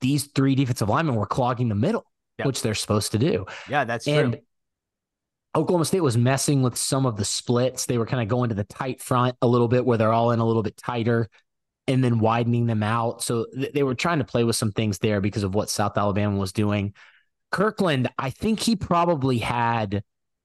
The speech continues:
Speaker 1: I would probably call him, him or Oliver, the M V P of the defense.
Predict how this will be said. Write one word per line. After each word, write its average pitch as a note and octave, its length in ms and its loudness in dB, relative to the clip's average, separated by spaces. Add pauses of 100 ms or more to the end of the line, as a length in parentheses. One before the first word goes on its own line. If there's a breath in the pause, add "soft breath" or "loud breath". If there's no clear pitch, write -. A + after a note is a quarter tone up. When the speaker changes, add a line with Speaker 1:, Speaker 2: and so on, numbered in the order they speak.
(760)
Speaker 1:
I D3 80 -2
would E3+ 180 0
probably B2+ 420 0
call G#2+ 280 0
him, A2 460 0 (160)
him F#3 200 0
or C#3+ 120 2
Oliver, A2 440 0
the F#2+ 140 -2
M A2+ 140 -2
V A2 100 -2
P A#2+ 220 -2
of G#2+ 60 -4
the G#2 60 -2
defense. A2+ 680 -4